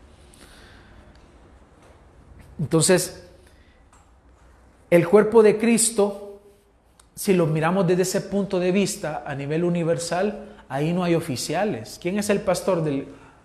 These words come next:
de esa iglesia universal?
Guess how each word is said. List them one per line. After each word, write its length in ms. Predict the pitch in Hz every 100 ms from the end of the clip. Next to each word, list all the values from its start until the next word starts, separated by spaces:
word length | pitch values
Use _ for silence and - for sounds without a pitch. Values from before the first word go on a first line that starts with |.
| _ _ _ - - - - - - -
de 120 | 147 160
esa 140 | 156
iglesia 340 | 151 165 160
universal? 720 | 156 143 139 - 180 117 -